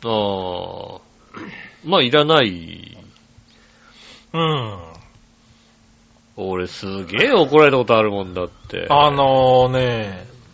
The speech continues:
Speaker 2: 僕大阪に住んでる時はよくつけてましたね。
Speaker 1: ほんとか？
Speaker 2: 醤油と、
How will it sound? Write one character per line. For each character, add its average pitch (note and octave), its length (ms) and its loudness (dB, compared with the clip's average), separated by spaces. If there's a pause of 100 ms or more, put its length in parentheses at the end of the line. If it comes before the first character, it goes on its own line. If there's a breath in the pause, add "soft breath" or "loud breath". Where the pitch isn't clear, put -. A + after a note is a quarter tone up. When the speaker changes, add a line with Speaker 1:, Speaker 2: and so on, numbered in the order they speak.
(920 soft breath)
Speaker 2:
僕 E3+ 200 0
大 G#3+ 320 4
阪 C#4 320 2
に C4 100 -2
住 C4 200 0
ん - 20 -4
で G#3+ 80 4
る E3+ 80 2
時 C3+ 240 -2
は C3 140 4
よ D3 160 2
く B2+ 220 -4
つ - 140 -14
け C3 140 -2
て A#2+ 100 -4
ま G2+ 140 -6
し - 80 -14
た G2+ 100 -10
ね。 G2 260 -10 (260)
Speaker 1:
ほ A#2+ 240 -8
ん G3+ 120 -10
と G3+ 140 -4
か？ - 60 -18
Speaker 2:
醤 G3 260 4
油 C3 180 0
と、 B2+ 180 -2